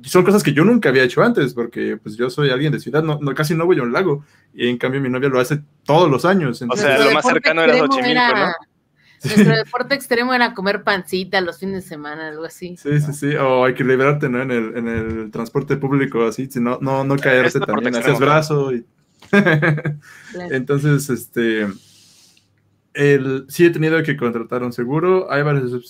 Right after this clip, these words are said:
Speaker 1: opciones, creo que no son tan caras, eh,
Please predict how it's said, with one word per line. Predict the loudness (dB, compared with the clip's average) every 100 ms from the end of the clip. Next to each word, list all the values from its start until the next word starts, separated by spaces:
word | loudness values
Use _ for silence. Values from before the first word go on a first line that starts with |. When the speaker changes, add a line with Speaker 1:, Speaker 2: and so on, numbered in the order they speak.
| -10 -8
Speaker 1:
opciones, | -2 -2 -2 -6
creo | -4 -4
que | 0
no | 0 0
son | 0 -2
tan | -2 -4
caras, | -4 -2 -4 -8 _ _ _ _ _ -6
eh, | -4 -6